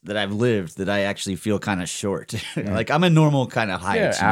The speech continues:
Speaker 2: average, sure.
Speaker 1: Yeah, I'm not tall, but I'm not short. But there,
Speaker 2: Mm.
Speaker 1: I feel short. <laughs>
Speaker 2: So the food, I mean, what's your favorite? What's th-,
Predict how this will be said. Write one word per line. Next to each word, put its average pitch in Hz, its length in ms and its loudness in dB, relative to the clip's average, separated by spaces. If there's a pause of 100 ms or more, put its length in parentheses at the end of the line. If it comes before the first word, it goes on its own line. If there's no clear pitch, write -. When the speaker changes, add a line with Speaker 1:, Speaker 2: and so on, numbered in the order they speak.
Speaker 2:
average, 92 300 -2
sure. 131 360 -8
Speaker 1:
Yeah, 87 320 -2
I'm 110 80 0
not 120 300 -2
tall, 110 280 2
but 98 140 -2
I'm 95 100 -2
not 92 200 -2
short. 113 320 -2
But 85 180 -4
there, 127 360 2
Speaker 2:
Mm. - 40 -2
Speaker 1:
I 87 80 -4
feel 98 180 -2
short. - 480 -6
<laughs> - 40 -16 (440)
Speaker 2:
So 151 220 2
the 143 120 2
food, 202 400 0
I 156 60 4
mean, 151 200 2
what's 185 160 0
your 165 120 2
favorite? 107 420 0
What's 135 220 -2
th-, 131 140 -6